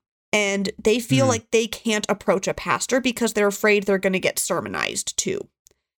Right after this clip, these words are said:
Speaker 1: And
Speaker 2: Hmm.
Speaker 1: so I have to be mindful about time and place.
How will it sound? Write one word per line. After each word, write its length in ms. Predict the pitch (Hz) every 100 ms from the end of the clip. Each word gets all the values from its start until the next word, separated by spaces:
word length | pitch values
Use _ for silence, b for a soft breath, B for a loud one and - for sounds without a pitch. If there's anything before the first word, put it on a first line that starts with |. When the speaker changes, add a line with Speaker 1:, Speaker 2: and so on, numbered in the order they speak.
| _ _ _ -
Speaker 1:
And 140 | 214
Speaker 2:
Hmm. 40 | 226
Speaker 1:
so 480 | 220 208 202 196 -
I 200 | 214 269
have 200 | 339 285 240
to 60 |
be 100 | 220
mindful 480 | 202 196 196 196 190
about 520 | 180 165 151 - - - _ _ _ _ _ -
time 300 | 208 208 226
and 220 | 277 -
place. 680 | - 208 208 214 - -